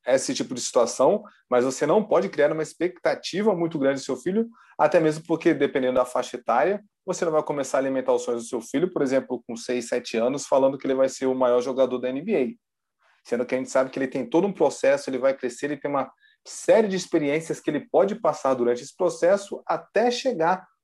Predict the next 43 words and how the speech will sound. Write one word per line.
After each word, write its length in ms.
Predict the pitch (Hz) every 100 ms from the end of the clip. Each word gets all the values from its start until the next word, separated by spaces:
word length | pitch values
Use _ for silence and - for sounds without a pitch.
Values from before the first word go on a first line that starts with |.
| -
numa 160 | 160
seleção 340 | 165 170 160 165
de 60 |
basquete. 680 | 165 123 - 139 117 - -
Às 160 | 123 113
vezes 140 | 147
a 40 | 160
gente 240 | 165 165
nem 140 | 156 220
sabe 300 | - 180 165
se 80 |
ele 80 | 156
vai 100 | 165
querer 320 | 165 135 180
continuar 320 | 175 165 151 147
no 80 |
basquete 420 | 135 131 - 120 -
também. 340 | 120 113 98 _ _ _ _ -
E 80 | 127
dependendo, 720 | 143 170 160 127 190 175 117 _
às 160 | 117 117
vezes 160 | 143
até 220 | 143 135 160
essa 200 | 160 151
sua 280 | - 170
pressão 360 | 165 151 131 180
excessiva 420 | 180 147 - 143
no 100 | 143
basquete 520 | 143 131 - 143 165
faz 180 | - 165
ele 120 | 175
afastar 560 | 175 175 170 - 160 175 _
da 140 | 160 156
prática 360 | - 127 -
esportiva. 640 | 151 - - - 131 98 - _ _
Isso 180 | 113 113
é 40 |
muito 320 | 113 113 156 -
importante 400 | 190 180 175 175
deixar 260 | 170 160
registrado, 560 | 151 196 - 123 - 117
viu, 100 | 120
professor? 480 | 127 117 113 -